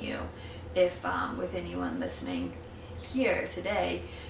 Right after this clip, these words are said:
you have certain rituals or routines that help connect you with something bigger than yourself, like a spiritual connection, um, what, what those routines look like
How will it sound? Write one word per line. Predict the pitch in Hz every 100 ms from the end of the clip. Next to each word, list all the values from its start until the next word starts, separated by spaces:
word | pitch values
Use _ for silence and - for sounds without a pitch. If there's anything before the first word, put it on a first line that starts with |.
| -
you | 185
have | 185 185
certain | - 202 - 175
rituals | 165 - - - - - - -
or | 175
routines | 165 - - 90 85 -
that | -
help | - 165 - -
connect | - 175 - - -
you | -
with | 156
something | - 147 - -
bigger | 196 208 226
than | 208
yourself, | 208 202 - 185 - -
like | - -
a | -
spiritual | - 202 196 190
connection, | 185 185 180 - - 180 - - - - - - -
um, | - - - - - - - - - -
what, | 190 175 -
what | 202
those | 185 180
routines | 170 160 - 170 160 170
look | 175
like | - -